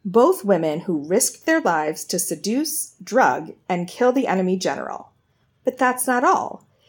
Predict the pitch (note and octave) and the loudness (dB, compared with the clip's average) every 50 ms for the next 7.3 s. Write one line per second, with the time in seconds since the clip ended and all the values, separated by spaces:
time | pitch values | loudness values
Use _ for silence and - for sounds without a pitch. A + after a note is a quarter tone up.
0 | _ _ _ - A#3+ - B3 B3+ A#3 A3+ B3+ E4+ G4 G4+ G4 - - - A#3+ - | _ _ _ -4 -2 0 2 2 2 2 4 4 4 4 2 -2 -6 -4 -2 0
1 | G#3+ F#3+ - - G3+ G3 G3+ A3 G#3+ G3+ F3+ F3 F3+ - - - - A3+ A#3 A#3+ | 0 0 2 2 2 4 4 2 2 2 0 0 -2 -4 -6 -6 -4 -2 -2 -2
2 | A#3 - - - - - F3 D#3+ F3+ E3 E3 G#3+ A#3 A#3 F#3 - - - - - | -2 -2 -2 -2 -2 -2 -4 -4 -6 -4 -2 -2 -2 0 -2 -2 -2 -4 -6 -4
3 | - - - - - - - G#3 G#3+ - - F#3+ F#3 - - F3+ - - - - | -4 -4 -6 -6 -8 -6 -4 -4 -4 -4 -4 -4 -4 -4 -4 -6 -6 -8 -6 -4
4 | - C4+ A3 B2 G#2 - - - G3+ A3+ G#3 - - - - - - A3+ D4+ - | -4 -4 -4 -4 -6 -8 -8 -4 -4 -2 -2 -4 -6 -8 -10 -10 -8 -8 -10 -12
5 | - _ _ _ _ _ _ _ _ _ _ _ - F#3 F3+ F#3 F#3 F#3 - - | -14 _ _ _ _ _ _ _ _ _ _ _ -6 -2 0 0 0 0 -2 -2
6 | - A#3+ C4 C4 - - D4+ C#4+ C#4+ C#4 A3+ A#3 A#3+ A3+ B3 B3 G#3 F#3+ A#3+ A#3+ | 0 0 0 0 2 2 4 4 4 2 0 0 0 0 0 -2 -2 -2 -2 -2
7 | D#3+ C3+ - - - - | -2 -4 -4 -6 -8 -8